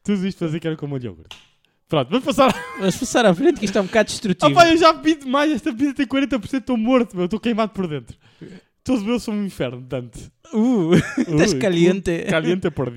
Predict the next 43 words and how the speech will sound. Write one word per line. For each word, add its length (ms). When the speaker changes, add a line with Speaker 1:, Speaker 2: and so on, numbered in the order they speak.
Speaker 1:
dentro 140
Speaker 2:
um 100
homem 200
quente. 340
Speaker 1:
e 80
por 160
fora. 480
Ah, 460
e 240
agora, 200
eh, 220
continuando 640
pelo 460
resto 320
de 60
assuntos. 460
Speaker 2:
Ah, 680
a 60
continuação. 840
Entonces, 480
que 160
nosotros 460
tenemos 420
Speaker 1:
Portanto, 260
nota 220
Speaker 2:
era 80
Speaker 1:
do 60
Ted 180
Lasso. 280
Vá, 180
nota 240
do 40
Ted 140
Lasso. 320
Speaker 2:
Ted 220
Lasso 460
em 180
si. 560
Speaker 1:
Primeiro 260
total, 260
depois 200
terceira 180
temporada. 420